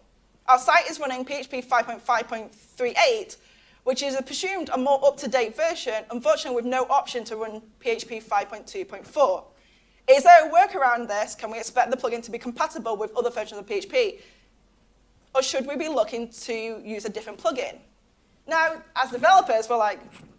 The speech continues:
"Surely it's obvious, <laughs> right? This number is bigger than that number,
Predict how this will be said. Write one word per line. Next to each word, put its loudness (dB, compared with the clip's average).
"Surely 2
it's 2
obvious, 6
<laughs> -2
right? 8
This 6
number 2
is 2
bigger 2
than 2
that 0
number, 0